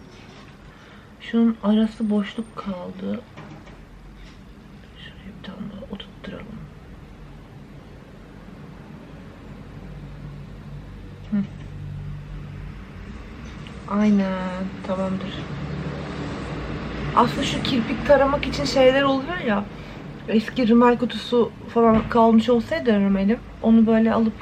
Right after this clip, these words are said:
fırçasını yıkayıp şey yapardım. Şunları böyle ayırmak lazım. O yüzden şununla ayırıyorum. Parmakla ayırabiliyorum ancak.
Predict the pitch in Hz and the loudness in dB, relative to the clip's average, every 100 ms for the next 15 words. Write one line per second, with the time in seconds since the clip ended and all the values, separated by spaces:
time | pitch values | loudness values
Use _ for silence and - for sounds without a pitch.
0 | - - 220 220 202 226 220 - 233 240 | -8 -4 -2 -2 4 8 8 6 -2 -6
1 | - - - - - - - - - - | -8 -14 -14 -14 -14 -14 -14 -14 -14 -14
2 | - - 214 220 220 233 233 226 240 226 | -12 -4 2 2 2 0 4 4 2 4
3 | 220 214 220 214 208 208 214 220 220 196 | 4 4 2 2 4 6 6 4 0 -2
4 | 190 190 208 220 208 202 196 220 220 220 | -2 -2 2 4 4 2 2 2 4 6
5 | 208 196 - 180 170 170 170 170 - - | 6 4 0 -10 -12 -14 -14 -14 -18 -20
6 | - - - - - - - - 185 190 | -20 -20 -20 -20 -20 -20 -18 -10 -6 -4
7 | 190 196 185 170 170 165 170 170 170 170 | -4 -6 -8 -8 -10 -10 -10 -12 -10 -12
8 | 165 - | -12 -14